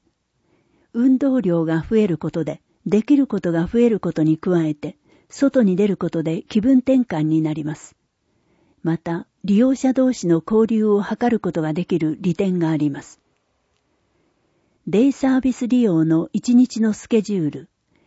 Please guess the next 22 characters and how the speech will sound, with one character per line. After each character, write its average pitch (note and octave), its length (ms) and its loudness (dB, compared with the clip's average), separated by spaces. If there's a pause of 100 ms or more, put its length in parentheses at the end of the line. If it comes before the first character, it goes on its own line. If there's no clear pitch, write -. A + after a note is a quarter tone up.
(240)
例、 F#3 480 0 (1000)
八 A#3 320 -2
時 B3 120 -2
三 A3+ 280 2
十 B3+ 120 -4 (140)
分、 D#3+ 320 -6 (280)
送 G#3 320 0
迎。 E3+ 420 -4 (600)
十 C4 320 2
時、 D#3+ 320 -8 (480)
体 A#3 260 0
重 C4+ 260 0
測 - 320 -4
定、 D#3+ 400 -6
水 C4 300 2
分 D#3 220 2
補 D#3 180 -4
給。 D#3 380 -6 (680)
十 C4+ 280 2
時 F3+ 120 -4
三 G#3 260 0
十 A#3 160 -2